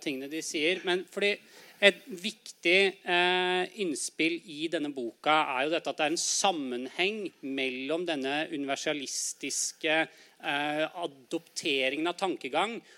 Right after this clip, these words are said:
og også hvordan vi møter, eh, eh, hvordan vi møter innvandring, hvordan vi møter fremmede kulturer, og hvordan vi ser på oss selv i verden. Har det virkelig vært så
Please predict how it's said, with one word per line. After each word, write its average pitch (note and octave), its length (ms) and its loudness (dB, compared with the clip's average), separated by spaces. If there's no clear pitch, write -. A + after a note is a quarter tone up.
og E3 360 4
også F#3 240 -2
hvordan C#3+ 640 -6
vi F3 100 0
møter, F3+ 1120 -2
eh, D#3 420 2
eh, D3 240 0
hvordan D#3+ 220 0
vi E3+ 80 2
møter D#3+ 560 0
innvandring, C3 440 -4
hvordan C3+ 200 -6
vi D3 80 -6
møter D3 480 -4
fremmede C#3+ 320 -4
kulturer, D3+ 460 -2
og E3+ 100 -6
hvordan C#3 260 -2
vi E3+ 60 -2
ser B2+ 720 -4
på D#3+ 100 -6
oss - 300 -10
selv D#3+ 420 -8
i D3+ 240 -8
verden. B2 420 -2
Har C#3+ 200 0
det G3 140 -8
virkelig F#3+ 760 -10
vært - 300 -10
så F3+ 760 -10